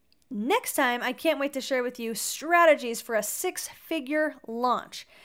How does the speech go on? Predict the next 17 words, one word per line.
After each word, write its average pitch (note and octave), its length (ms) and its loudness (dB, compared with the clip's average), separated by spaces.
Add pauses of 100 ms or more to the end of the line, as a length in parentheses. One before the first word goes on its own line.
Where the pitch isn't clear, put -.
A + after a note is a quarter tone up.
(260)
It's D4 120 -2
a G4 60 4
must-hear F4+ 560 6
for C#4+ 240 0
anyone E4+ 380 4
who C#4 100 2
has A#3+ 160 2
launched, G#3+ 440 -4 (100)
plans F4 480 0
to C#4 100 -2
launch, A3 380 -2 (200)
or B3+ 120 2
has A#3+ 200 2
seen D#4 380 -2
a A#3 60 2
launched. - 480 -10 (360)
So B3 360 2